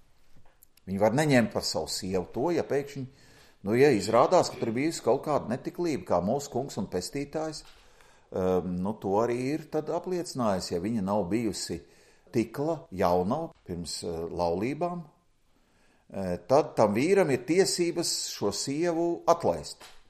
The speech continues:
Un tad, eh, domājot šo lietu tālāk, eh,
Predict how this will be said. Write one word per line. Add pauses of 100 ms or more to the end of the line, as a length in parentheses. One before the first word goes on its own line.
(1500)
Un
tad, (1200)
eh,
domājot
šo
lietu
tālāk, (1700)
eh,